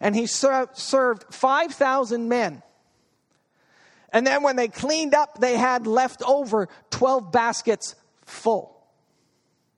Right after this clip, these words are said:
God is a God of abundance. So when we look at this word in Genesis one, what you have to do is whenever you read the word of God,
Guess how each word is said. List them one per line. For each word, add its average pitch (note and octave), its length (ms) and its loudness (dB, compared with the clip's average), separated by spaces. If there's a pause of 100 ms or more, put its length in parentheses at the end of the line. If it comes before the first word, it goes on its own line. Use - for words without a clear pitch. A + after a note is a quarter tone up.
(1200)
God B3 440 0
is A3 160 -2
a G#3 80 -2
God F#3 560 0
of F3 140 -4
abundance. G3 760 -6 (1900)
So B3+ 180 2
when B3+ 180 0
we C4 120 2
look D#4 220 0
at C#4+ 120 -4
this C#4 200 0
word C4+ 480 0
in A3+ 220 -2
Genesis B3 520 0
one, A3+ 460 0 (300)
what - 280 2
you D4+ 100 4
have C4+ 260 0
to A#3 100 2
do C#4+ 280 -2
is G#3 220 -6
whenever D4 380 0
you C4+ 220 0
read C#4 260 -2
the A#3+ 80 2
word A#3+ 280 0
of G#3 120 -4
God, A3+ 400 0